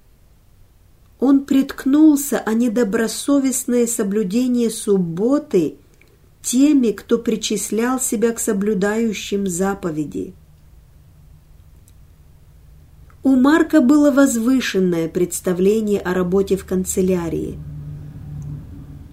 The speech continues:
но его страшило тщеславие, легкомыслие и беспринципность многих ее сотрудников.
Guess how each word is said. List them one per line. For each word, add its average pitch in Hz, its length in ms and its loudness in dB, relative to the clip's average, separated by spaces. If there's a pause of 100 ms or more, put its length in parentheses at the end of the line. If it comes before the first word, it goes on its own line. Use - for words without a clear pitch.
(180)
но 220 140 2
его 262 360 4
страшило 285 760 0
тщеславие, 233 1160 -4 (760)
легкомыслие 233 1300 0 (720)
и 247 80 2
беспринципность 226 1500 2
многих 208 540 0
ее 226 160 0
сотрудников. 208 1040 -4